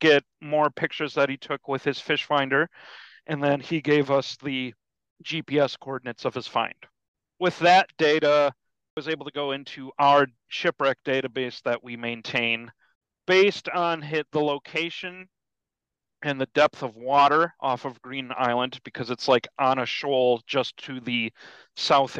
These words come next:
and east of Green Island, that it matched up roughly with the location of a wreck we know of, the George L. Newman. So that's how we put together the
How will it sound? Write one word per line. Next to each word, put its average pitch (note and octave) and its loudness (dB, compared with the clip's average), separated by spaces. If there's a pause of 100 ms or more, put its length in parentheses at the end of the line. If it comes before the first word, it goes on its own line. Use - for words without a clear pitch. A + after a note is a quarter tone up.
and C3 -6
east C#3 -4
of B2+ -2
Green B2+ -2
Island, A2+ 0 (420)
that B2 6
it C3+ 0
matched D#3 -2
up C#3+ 4 (560)
roughly G3+ 2
with E3 -4
the C#3+ -2
location C3+ -4
of A#2 -2 (380)
a C3+ -2
wreck B2+ 0
we B2 -10
know A#2 -4
of, A2+ 0 (100)
the A2+ -6 (120)
George A#2+ -2
L. A2+ 0
Newman. G#2+ -12 (140)
So D#3+ -2
that's F#3 4
how G3 4
we C#3+ 2
put - -2
together B2+ 2
the A#2 -4